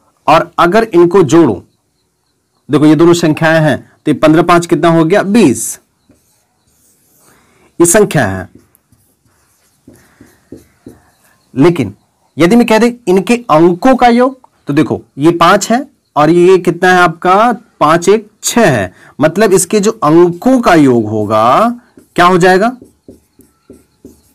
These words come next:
पाँच और प्लस छह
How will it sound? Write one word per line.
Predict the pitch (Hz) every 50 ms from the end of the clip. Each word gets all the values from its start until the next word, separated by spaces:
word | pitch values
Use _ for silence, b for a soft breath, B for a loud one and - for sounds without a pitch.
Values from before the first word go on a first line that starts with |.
| _ _ _ _ _ _ _ - - - _ _ _ - - - - - - _ _ _ _ _ - - -
पाँच | 156 156 170 202 220 220 - -
और | 170 165 160
प्लस | 160 - 156 156 151 - -
छह | - - 151 117